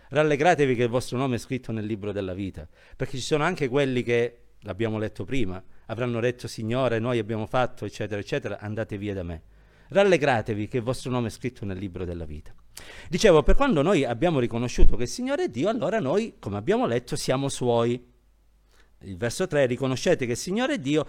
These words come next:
è Lui che ci ha fatto e noi siamo Suoi." Cioè, apparteniamo al Signore. È bello, no? Sì o no?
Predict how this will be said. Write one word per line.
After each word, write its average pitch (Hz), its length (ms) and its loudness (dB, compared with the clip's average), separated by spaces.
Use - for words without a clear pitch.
è 131 80 -4
Lui 156 180 2
che 143 120 0
ci - 100 -4
ha 269 60 -2
fatto - 340 -2
e 277 40 -2
noi 185 220 2
siamo 147 440 -4
Suoi." 95 360 -6
Cioè, 160 280 2
apparteniamo 208 640 0
al 156 60 -4
Signore. 87 500 -8
È 220 80 0
bello, 190 380 4
no? 233 240 0
Sì - 160 -6
o 156 80 0
no? 76 180 -8